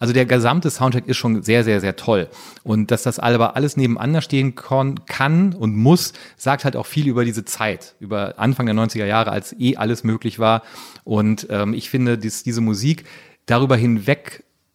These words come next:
hilft, tröstet, dass wir mit Derry Girls jetzt nicht so warm geworden sind, wie zum Beispiel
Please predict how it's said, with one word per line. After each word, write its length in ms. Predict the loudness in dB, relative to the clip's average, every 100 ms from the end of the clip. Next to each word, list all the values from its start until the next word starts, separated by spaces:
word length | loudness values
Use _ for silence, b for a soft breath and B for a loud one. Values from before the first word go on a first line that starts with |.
| _ -4
hilft, 680 | 4 6 6 0 -18 -18
tröstet, 640 | -2 2 2 4 0 0 0
dass 380 | 0 0 -8 -6
wir 320 | 0 4 4
mit 220 | 2 0
Derry 240 | 2 4 2
Girls 280 | 2 0
jetzt 220 | -2 -4 -2
nicht 220 | -2 0
so 260 | -2 0
warm 260 | 0 0 0
geworden 420 | -4 -2 -2 -2
sind, 220 | 0 -2
wie 120 | -2 -2
zum 160 | 0
Beispiel 460 | 2 0 0 -2